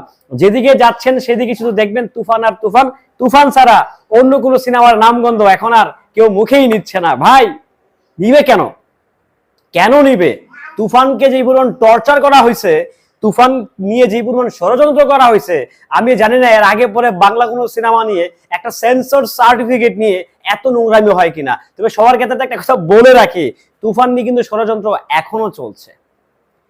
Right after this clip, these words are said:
তুফান নিয়ে কিন্তু ষড়যন্ত্র এখনো till now চলছে। But আমার কাছে কেন জানি মনে হচ্ছে সেই ষড়যন্ত্র তারা বেথা, বেথা, বেথা অযথাই ফাও কষ্ট করছে। কারণ তুফান অনেক হাই ভোল্টেজের প্রজেক্ট ভাইয়া, অনেক হাই রেন্টালের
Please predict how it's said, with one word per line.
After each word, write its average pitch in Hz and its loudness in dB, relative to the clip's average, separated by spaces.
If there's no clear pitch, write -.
তুফান 247 2
নিয়ে 277 2
কিন্তু 277 0
ষড়যন্ত্র 247 0
এখনো 254 0
till 254 0
now 240 4
চলছে। 208 0
But 202 -2
আমার 226 2
কাছে 226 -4
কেন 233 -6
জানি 240 -4
মনে 240 0
হচ্ছে 220 -4
সেই 214 -2
ষড়যন্ত্র 214 -2
তারা 190 0
বেথা, 226 2
বেথা, 233 -2
বেথা 214 -2
অযথাই 240 4
ফাও 233 2
কষ্ট - -4
করছে। 185 -2
কারণ 214 -2
তুফান 214 0
অনেক 190 -2
হাই 214 0
ভোল্টেজের 208 -2
প্রজেক্ট 185 -4
ভাইয়া, 175 2
অনেক 233 2
হাই 269 2
রেন্টালের 247 2